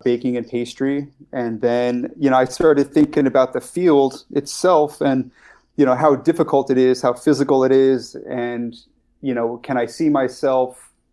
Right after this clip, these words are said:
you know, what avenue do I wanna take? Do I see myself as a, as a restaurant pastry chef? Do I wanna have a bakery? Do I wanna have a cafe? You know, like, like, what do I wanna do? But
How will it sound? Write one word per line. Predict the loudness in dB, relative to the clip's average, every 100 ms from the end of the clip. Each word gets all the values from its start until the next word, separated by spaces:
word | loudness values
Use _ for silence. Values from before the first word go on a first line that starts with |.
| _ -8
you |
know, | -2
what | 0 2
avenue | 2 2 -2 -4
do | -4 -4
I |
wanna | -4 -8
take? | -6 -4 -4
Do | -4
I |
see | -4 -4
myself | -6 -6 -10 -8
as | -8 -8
a, | -10 -12 _ _ _ _ _ _ -8
as | -4
a | -2 -2
restaurant | 0 -2 -2 -2 -2 -2
pastry | -4 -4 -6
chef? | -4 -2 0 -2 -2
Do | -4
I |
wanna | -2 -6 -6
have | -6 -6
a | -6
bakery? | -2 0 0 -4 -4 -4 -4 -4
Do | -2
I |
wanna | -2 -4 -6
have | -6
a |
cafe? | -6 -6 -6 0 0 2 2 0
You | -4
know, | -4 -4
like, | -4 -6
like, | -8 -6
what | -2 0
do | 0
I | -2
wanna | -4 -6
do? | -6 -2 -2
But | 0 -4 -6